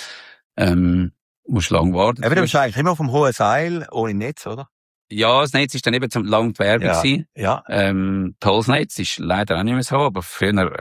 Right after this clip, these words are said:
Speaker 1: ich natürlich als Werbetexter unanständig viel Geld verdient. Das war <laughs> lä-, lässig gewesen. Und es hat noch Spass gemacht. Ähm, das ist heute nicht mehr so.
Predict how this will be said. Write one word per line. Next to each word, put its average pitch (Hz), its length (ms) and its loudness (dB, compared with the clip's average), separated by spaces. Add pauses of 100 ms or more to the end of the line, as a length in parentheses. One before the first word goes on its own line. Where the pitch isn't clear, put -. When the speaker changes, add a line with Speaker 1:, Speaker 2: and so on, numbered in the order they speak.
Speaker 1:
ich - 80 -6
natürlich 85 340 0
als 82 140 0
Werbetexter 90 640 -2 (840)
unanständig 98 840 -2
viel 104 360 -2
Geld 101 280 2
verdient. 160 360 -4
Das - 140 -12
war 85 100 0
<laughs> - 140 -2
lä-, 113 200 0
lässig - 400 -2
gewesen. - 220 -8 (340)
Und 113 140 0
es 110 60 0
hat 143 80 0
noch 135 120 2
Spass 131 320 0
gemacht. 135 220 -4 (460)
Ähm, 98 640 0
das - 140 -4
ist 113 140 -6
heute 101 120 0
nicht 104 120 4
mehr 127 100 2
so. 139 420 0